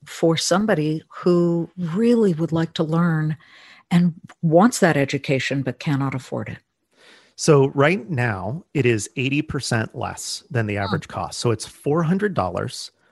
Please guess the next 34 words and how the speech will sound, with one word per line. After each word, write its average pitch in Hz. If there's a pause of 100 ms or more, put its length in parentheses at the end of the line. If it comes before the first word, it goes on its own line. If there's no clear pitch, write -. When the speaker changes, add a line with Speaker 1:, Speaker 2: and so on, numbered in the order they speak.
(120)
Speaker 2:
for 117
a, 104
an 123
intro 120
course. -
You -
get 117
three 147
college 135
credits -
from 110
the 101
University 113
of 151
Pittsburgh, - (360)
which -
are 110
very 104
transferable 117
into, 104
to -
universities. 104 (640)
But 214 (160)
here's 214
where 240
we 214
did 165
something 175
a 156
little 117
different, 117
where 135
we 123
said, 131